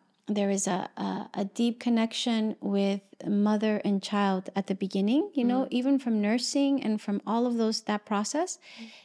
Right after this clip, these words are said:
Speaker 1: that the child gets imprinted very young through the
Speaker 2: Mm.
Speaker 1: mother, you know,
Speaker 2: Mm-hmm.
Speaker 1: by just being in her womb. It's just
Speaker 2: Yeah,
Speaker 1: like,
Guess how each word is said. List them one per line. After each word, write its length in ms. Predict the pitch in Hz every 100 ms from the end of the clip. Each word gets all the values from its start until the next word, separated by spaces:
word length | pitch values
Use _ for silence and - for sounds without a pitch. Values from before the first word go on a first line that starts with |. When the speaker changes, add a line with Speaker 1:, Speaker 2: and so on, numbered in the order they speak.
| -
Speaker 1:
that 340 | 226 214 208 -
the 180 | - 220
child 320 | 220 220 202 220
gets 200 | 220 -
imprinted 520 | 220 240 247 247 202 196
very 240 | 196 196
young 400 | 196 214 202 196 _ _ -
through 160 | 220 220
the 80 | 208
Speaker 2:
Mm. 40 | 208
Speaker 1:
mother, 300 | 220 214 214
you 80 | 233
know, 180 | 208 233
Speaker 2:
Mm-hmm. 80 | 302 226
Speaker 1:
by 160 | 226 220 _
just 220 | - 302 -
being 180 | 285
in 80 | 269
her 140 | 247 254
womb. 280 | 269 269 190
It's 200 | 185 -
just 280 | 214 196
Speaker 2:
Yeah, 80 | 202
Speaker 1:
like, 140 | 196